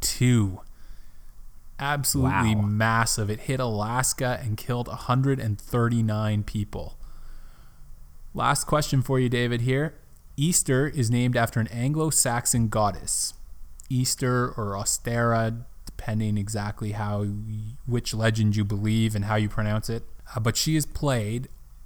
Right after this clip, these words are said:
Speaker 1: by what Broadway star in the T V series American Gods?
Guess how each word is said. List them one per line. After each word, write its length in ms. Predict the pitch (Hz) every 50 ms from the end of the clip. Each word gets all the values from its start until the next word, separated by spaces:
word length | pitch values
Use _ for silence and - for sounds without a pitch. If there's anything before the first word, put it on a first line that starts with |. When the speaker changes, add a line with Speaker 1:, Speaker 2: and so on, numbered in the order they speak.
| - - - - -
Speaker 1:
by 260 | 160 120 131 120 120
what 500 | 113 110 110 113 120 135 160 160 165 131
Broadway 600 | 117 117 117 120 120 127 131 131 127 123 120 117
star 560 | - - - - - 131 135 127 107 98 101
in 160 | 104 101 110 107
the 80 | 110
T 260 | 107 - - 123 123
V 160 | 131 135 143 143
series 480 | - - 123 120 117 113 113 113 113
American 580 | - - 113 107 107 107 113 117 - - 110 104
Gods? 640 | 101 104 101 104 101 - - 85 - - - -